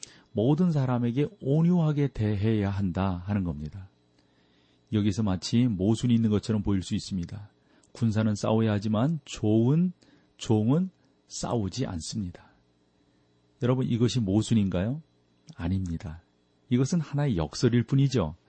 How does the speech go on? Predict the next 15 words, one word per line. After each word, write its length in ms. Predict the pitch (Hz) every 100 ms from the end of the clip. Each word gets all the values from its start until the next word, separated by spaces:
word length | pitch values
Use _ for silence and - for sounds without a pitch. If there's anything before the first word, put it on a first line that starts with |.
| _ - - - -
여러분이 320 | 120 143 185
진리의 400 | 170 - 123 127
편에 240 | 123 135 131
설 180 | 139 123
때 180 | 147
분명한 500 | 135 - 123 135 131
자세를 460 | 127 123 - 131 131
취해서 540 | - - 131 123 139
사람들로 540 | 131 110 107 120 127 123
하여금 280 | 123 127 123
여러분의 400 | 104 107 113 104
위치를 380 | 107 - 117
알도록 520 | 104 92 98 101 98 113
해야 160 | 104
합니다. 340 | 87 82 90